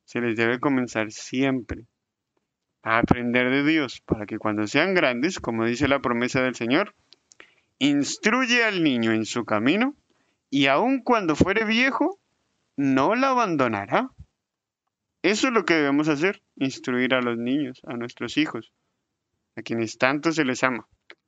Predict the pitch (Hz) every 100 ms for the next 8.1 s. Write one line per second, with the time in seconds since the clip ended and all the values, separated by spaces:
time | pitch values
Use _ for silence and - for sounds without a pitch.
0 | _ _ _ 123 120 120 113 131 147 190
1 | 202 190 147 113 - - - - - -
2 | 143 233 - _ _ - - _ _ _
3 | _ _ _ 131 123 110 151 135 _ _
4 | _ _ _ _ _ _ _ _ 147 147
5 | 135 208 254 208 165 180 208 - - -
6 | 190 196 156 123 117 147 208 320 - _
7 | _ - 156 151 139 127 120 107 - -